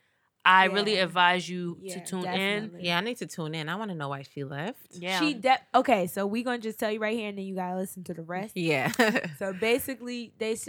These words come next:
Speaker 2: she just said she left because she felt like she was on there too long, and she didn't, like, at that time, like, let's think back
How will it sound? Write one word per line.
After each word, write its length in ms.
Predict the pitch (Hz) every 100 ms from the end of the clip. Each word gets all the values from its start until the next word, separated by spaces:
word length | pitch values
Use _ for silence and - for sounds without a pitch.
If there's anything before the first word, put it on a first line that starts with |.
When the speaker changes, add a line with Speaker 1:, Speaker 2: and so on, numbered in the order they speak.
| 196
Speaker 2:
she 200 | - 269
just 200 | 254 -
said 180 | 240 240
she 140 | 247
left 300 | 214 214 214 -
because 280 | - 208
she 80 | 202
felt 200 | 202 190
like 140 | 185 190
she 140 | 196
was 220 | 196 170 -
on 200 | 180 190
there 160 | 185
too 160 | - 180
long, 280 | 175 180 185
and 80 | 185
she 140 | 196
didn't, 400 | 190 170 180 170 _ -
like, 220 | 233 226 -
at 140 | 233
that 240 | 233 233 -
time, 300 | 262 269 247
like, 160 | 208
let's 220 | 208 220
think 280 | - 220 196
back 280 | 220 190